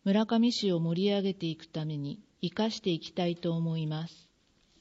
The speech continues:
朝日中学校、斉藤玲さん。大阪万博での体験や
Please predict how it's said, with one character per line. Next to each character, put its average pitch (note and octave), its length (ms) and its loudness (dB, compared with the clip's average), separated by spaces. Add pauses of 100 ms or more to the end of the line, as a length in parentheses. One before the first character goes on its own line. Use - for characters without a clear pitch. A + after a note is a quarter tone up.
(2500)
朝 G#3+ 260 0
日 - 160 -6
中 A#3+ 280 0
学 A3+ 320 0
校、 D#3+ 280 -2 (160)
斉 A3 320 0
藤 G3+ 360 0
玲 G3+ 200 4
さ E3+ 240 -2
ん。 D3+ 140 -8 (1300)
大 A3+ 140 6
阪 A#3 360 2
万 A#3 240 6
博 G3+ 260 0
で E3 100 2
の D3+ 160 0
体 F#3+ 320 2
験 F3+ 300 2
や E3 220 2